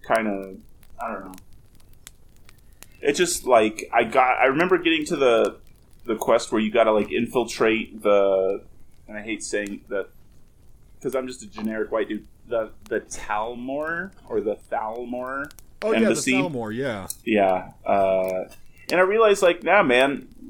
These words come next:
Speaker 1: like, it's all part of their plan. Like, those dudes are trying to take over everything, so you might as well, like, yeah, again, it's the Abraham Lincoln approach, uh,
Speaker 2: <laughs>
Speaker 1: like, bullshit, y-,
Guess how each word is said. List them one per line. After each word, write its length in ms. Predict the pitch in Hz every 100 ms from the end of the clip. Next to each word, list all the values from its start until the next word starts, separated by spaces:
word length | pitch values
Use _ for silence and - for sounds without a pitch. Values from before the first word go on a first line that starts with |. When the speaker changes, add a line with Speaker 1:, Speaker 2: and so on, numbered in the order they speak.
| - - - - -
Speaker 1:
like, 420 | 117 110 107 -
it's 200 | 120 131
all 180 | 131 139
part 160 | 156 147
of 60 |
their 80 | 135
plan. 400 | - 143 151 110
Like, 200 | 110 107 104 95
those 380 | 113 135 202 208
dudes 680 | 127 113 110 107 92 - - -
are 120 | 107
trying 280 | - 113 110
to 60 |
take 220 | 107 110 107
over 260 | 107 104
everything, 600 | 101 101 95 107 101 104 - - - _
so 640 | - - 139 143 139 123 - -
you 160 | - 147
might 180 | 151 160
as 140 | 156
well, 400 | 156 156 139 - - - - -
like, 460 | 104 127 123 113 - - - - - -
yeah, 240 | 165 180
again, 240 | 117 165 151
it's 140 | -
the 120 | 131
Abraham 480 | 101 135 147 143 139
Lincoln 380 | 127 135 139 135
approach, 800 | 117 127 120 117 110 - - - - - -
uh, 540 | 110 101 101 98 95 233 -
Speaker 2:
<laughs> 120 | -
Speaker 1:
like, 240 | 123 110
bullshit, 760 | 120 135 - 147 143 151 - -
y-, 220 | 104